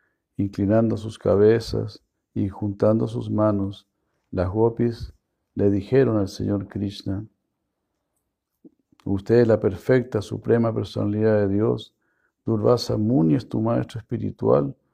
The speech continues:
Oh Señor, nuestros corazones anhelan el verlo. Oh Señor Supremo,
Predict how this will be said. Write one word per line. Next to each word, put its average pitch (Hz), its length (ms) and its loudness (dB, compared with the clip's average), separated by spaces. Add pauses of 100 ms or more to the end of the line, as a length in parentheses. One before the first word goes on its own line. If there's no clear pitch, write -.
(260)
Oh 127 220 2
Señor, 104 680 -2 (680)
nuestros 98 600 -6
corazones 98 800 -2
anhelan 98 400 -2
el 92 180 -4
verlo. 101 500 -4 (1160)
Oh 117 180 4
Señor 110 360 -2
Supremo, 104 720 0